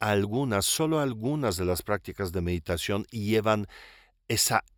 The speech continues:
ese mensaje o esa enseñanza. Sé consciente y cruza esa línea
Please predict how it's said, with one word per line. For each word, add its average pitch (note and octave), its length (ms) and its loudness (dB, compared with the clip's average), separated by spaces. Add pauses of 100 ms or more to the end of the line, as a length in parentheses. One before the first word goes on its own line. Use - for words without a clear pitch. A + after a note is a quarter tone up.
(100)
ese A2+ 220 -2
mensaje G2+ 580 0
o G2 160 2
esa G2 200 0
enseñanza. E2+ 680 -2
Sé - 280 0
consciente G2 880 -6 (1300)
y G#2+ 400 0 (500)
cruza B2+ 560 -2
esa G#2+ 300 0
línea F#2+ 580 -2